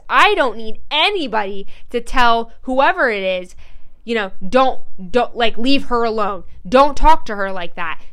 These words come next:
Don't do this. Don't do that." I, I have, that has been my goal for the longest time. And I finally feel like for the first time in a long time, I am able to do that. And this is how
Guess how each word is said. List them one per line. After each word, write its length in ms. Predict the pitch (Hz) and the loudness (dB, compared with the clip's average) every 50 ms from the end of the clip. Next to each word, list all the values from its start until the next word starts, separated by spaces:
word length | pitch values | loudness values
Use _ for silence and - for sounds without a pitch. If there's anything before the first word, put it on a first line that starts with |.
| - - | -4 0
Don't 280 | - 262 277 302 302 285 | 2 2 2 2 -2 -4
do 140 | 302 294 | -6 -4
this. 340 | 262 262 196 180 - - - - | -4 -4 -4 -2 -2 -2 -2 0
Don't 280 | - 262 269 294 320 294 | 0 0 0 0 0 -4
do 140 | 302 294 254 | -4 -4 -4
that." 260 | 233 220 190 165 - | -2 -2 -4 -4 -4
I, 380 | - 226 254 302 349 330 - - - | -2 0 0 0 0 0 0 0 0
I 200 | 220 226 240 262 | 0 0 0 -2
have, 400 | 302 320 294 233 233 214 185 180 | -2 -4 -6 -8 -8 -10 -8 -4
that 220 | 220 233 254 269 | -4 -2 -2 -2
has 180 | 277 269 240 220 | -4 -4 -4 -4
been 180 | 247 233 226 | -4 -4 -4
my 200 | 208 202 208 220 226 | -6 -6 -6 -6 -6
goal 480 | 202 - 208 202 190 180 180 175 - - - - - - - - - - | -4 -4 -4 -4 -4 -4 -4 -4 -6 -6 -8 -10 -12 -14 -16 -18 -20 -14
for 220 | - - 240 233 | -6 -4 -4 -4
the 180 | 208 226 233 233 | -4 -4 -6 -8
longest 880 | 226 208 202 202 208 233 254 294 311 294 254 220 190 180 - - - | -8 -8 -8 -4 0 4 4 4 4 4 2 -2 -4 -4 -4 -4 -4
time. 400 | - - 175 165 156 160 - - - - - - - - - - | -4 -6 -8 -10 -10 -12 -12 -12 -12 -12 -12 -12 -14 -14 -10 -8
And 120 | 226 233 | -6 -4
I 160 | 226 226 226 | -4 -6 -6
finally 560 | 214 - - 226 226 247 262 262 254 240 233 | -6 -8 -8 -6 -6 -6 -6 -6 -6 -6 -6
feel 220 | 220 - - 208 202 | -6 -6 -6 -6 -6
like 220 | 202 185 190 - | -6 -6 -8 -10
for 180 | - - 196 190 | -10 -10 -10 -10
the 100 | 190 190 | -12 -12
first 360 | 190 - 196 196 196 - - | -12 -10 -10 -8 -8 -8 -8
time 280 | - 202 190 185 185 - | -8 -6 -4 -4 -4 -6
in 160 | - 190 196 196 | -6 -6 -6 -6
a 80 | 202 | -4
long 260 | 208 214 220 220 226 | -4 -4 -4 -4 -4
time, 460 | 226 - - - 214 240 247 254 247 - - - - - - - - - | -4 -6 -6 -6 -6 -4 -4 -4 -4 -4 -6 -6 -10 -10 -10 -8 -6 -4
I 140 | 208 208 | -4 -4
am 140 | 208 202 190 185 - - | -4 -4 -6 -4 -4 -4
able 560 | 202 202 196 185 190 185 185 190 190 190 - - - - - - - - - - - - - - - | -4 -4 -4 -4 -4 -4 -4 -6 -6 -8 -8 -10 -12 -12 -14 -16 -16 -14 -14 -14 -14 -14 -14 -12 -8
to 120 | - - | -4 -4
do 180 | - 208 208 196 | -4 -4 -4 -4
that. 280 | - - 98 - - - - - - | -4 -4 -6 -6 -6 -6 -6 -6 -6
And 440 | - 208 208 202 190 185 185 185 - - - - - - - - - - - - - - - - - - - - - - | -6 -4 -2 -2 -2 -2 -2 -4 -4 -6 -6 -10 -12 -12 -12 -12 -12 -12 -12 -14 -14 -14 -14 -12 -12 -12 -14 -12 -12 -6
this 260 | - 214 262 269 277 302 | -2 -2 -2 -2 -2 -6
is 140 | 285 - | -6 -6
how 560 | - - 214 202 196 190 190 190 190 196 - | -6 -4 -2 -2 -2 -2 -4 -6 -8 -10 -10